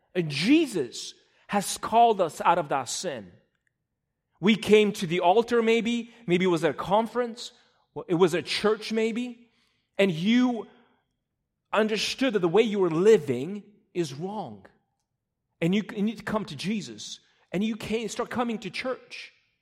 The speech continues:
And your life has changed for a moment. But then you tended to gravitate to the other extreme. And now you're one of those people that carry your Bible like this. And do one of these looks, like, "I just disagree with that."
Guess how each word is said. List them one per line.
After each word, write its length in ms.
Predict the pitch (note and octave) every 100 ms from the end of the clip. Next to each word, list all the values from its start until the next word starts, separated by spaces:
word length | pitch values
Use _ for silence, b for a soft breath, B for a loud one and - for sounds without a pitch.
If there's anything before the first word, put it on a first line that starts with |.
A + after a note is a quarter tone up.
| _
And 120 | F#3
your 100 | G3
life 260 | G3 A#3 A#3+
has 220 | A#3 A3
changed 440 | - C4 C#4 F#3 -
for 380 | F3 D3+ C#3+ b b
a 60 | F3+
moment. 440 | A3 G#3 A#2 A2
But 200 | F3 D#3
then 280 | C#4 D#4 C#4+ B B
you 140 | G3
tended 420 | G3 G#3+ C4 B3
to 60 | F#3+
gravitate 800 | D#3+ G3 G#3 F#3+ - F#3+ F#3+ - B -
to 120 | G#3
the 180 | F#3 G#3
other 280 | A#3+ C4 G#3+
extreme. 800 | C3 - - - B2 A2 G#2+ A#2+ _ _ _ _ _
And 140 | E3 E3+
now 240 | G#3 A#3+
you're 180 | G#3+ G3
one 200 | G#3 G3+
of 60 | F3+
those 180 | D#3+
people 340 | - A3+ F3+ C#3
that 120 | C3+
carry 280 | F3 F#3+ G3
your 120 | E3+
Bible 320 | D3+ F#3 E3
like 180 | D#3+ C#3
this. 440 | F#3 D3 - - _ _ _ _ _ _ _ _ _ _ _ _ _
And 380 | D#3+ E3+ D#3 C#3 - _
do 140 | G#3+
one 220 | G3 G#3+ G3
of 100 | F3
these 220 | G3+ D#3
looks, 440 | B2 A#2 - -
like, 340 | C#3 B2 A2 - _ _ _ _ _ _ _ _ -
"I 80 |
just 180 | D3 C#3+
disagree 320 | D3 - C3+
with 140 | D3 A2
that." 180 | G2